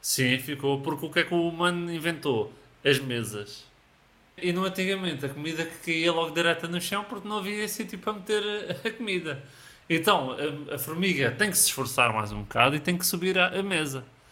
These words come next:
Ora, nós vamos fazer brutalidade de animal?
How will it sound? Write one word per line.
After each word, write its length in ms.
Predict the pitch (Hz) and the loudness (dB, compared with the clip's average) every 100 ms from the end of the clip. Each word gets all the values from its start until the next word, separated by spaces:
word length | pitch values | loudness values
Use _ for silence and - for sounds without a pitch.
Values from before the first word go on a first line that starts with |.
| - - - | -20 -20 0
Ora, 380 | 160 135 107 101 | 8 10 8 4
nós 220 | 135 139 | 2 2
vamos 240 | 143 185 175 | 4 4 4
fazer 220 | 165 156 | 2 0
brutalidade 800 | 151 156 - 143 143 139 151 127 | 2 0 2 2 4 6 6 4
de 80 | 120 | -2
animal? 520 | 123 117 123 143 135 | -2 2 2 2 -2